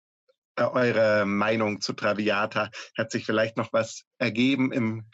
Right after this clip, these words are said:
darüber sprechen? Und würdet ihr diese Oper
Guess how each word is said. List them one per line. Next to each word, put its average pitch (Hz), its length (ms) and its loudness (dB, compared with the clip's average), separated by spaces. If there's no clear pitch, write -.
darüber 123 420 0
sprechen? 127 720 -4
Und 117 240 0
würdet 123 240 2
ihr 123 120 0
diese 113 300 -2
Oper 113 640 0